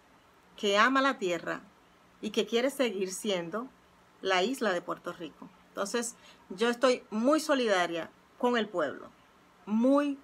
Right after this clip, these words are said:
solidaria con el pueblo, porque hay cosas que son insostenibles en la vida de los pueblos. Y,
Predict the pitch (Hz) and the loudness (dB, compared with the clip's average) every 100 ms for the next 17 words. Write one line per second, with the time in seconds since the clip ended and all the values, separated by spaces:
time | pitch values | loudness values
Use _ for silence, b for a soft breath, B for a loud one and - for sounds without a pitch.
0 | _ - 208 196 190 202 214 233 226 208 | _ -6 -2 2 2 2 2 -2 -6 -6
1 | 190 190 233 247 254 226 208 208 208 214 | -4 -2 0 2 0 0 -2 -2 -4 -2
2 | 214 226 - 208 - 240 240 254 254 247 | -4 -6 -8 -8 -4 -4 -2 -2 -2 -2
3 | 220 214 196 196 180 185 - _ b b | -6 -6 -4 -4 -6 -10 -16 _ b b
4 | b 247 233 208 202 208 208 208 - 214 | b 0 2 2 2 2 0 -6 -2 0
5 | 196 185 190 B B B B - 262 269 | 0 -4 -10 B B B B 0 2 2
6 | 247 | 0